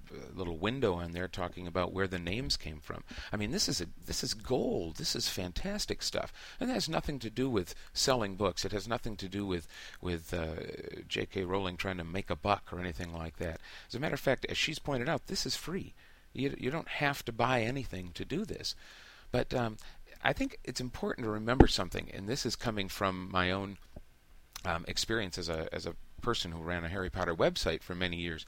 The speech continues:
When we first started creating our websites back in the late nineties, uh, the Lexicon, I was starting to put it together in nineteen ninety-nine, uh, we were all,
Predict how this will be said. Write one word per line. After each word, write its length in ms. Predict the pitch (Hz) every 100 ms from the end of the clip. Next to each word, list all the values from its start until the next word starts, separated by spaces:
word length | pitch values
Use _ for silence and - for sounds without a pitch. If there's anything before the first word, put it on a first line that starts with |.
| - -
When 140 | - 120
we 100 | 208
first 220 | - 208
started 260 | - 127 92
creating 500 | - 101 110 113 92
our 320 | - 87 85 82 - - -
websites 520 | 98 127 90 78 -
back 260 | - -
in 80 | 85
the 80 | 82
late 300 | 82 90 -
nineties, 600 | 82 90 107 78 80 - - - -
uh, 140 | - 82
the 100 | 80
Lexicon, 560 | 90 - 85 87 82
I 60 | 80
was 160 | 80
starting 420 | - - 98 85 80
to 60 |
put 140 | - 82
it 80 |
together 320 | 78 85 85 82
in 100 | 80
nineteen 340 | 82 - 82
ninety-nine, 600 | 80 78 78 82 95 82 - - - - -
uh, 40 | - -
we 140 | 165
were 160 | 285 220
all, 340 | 131 123 110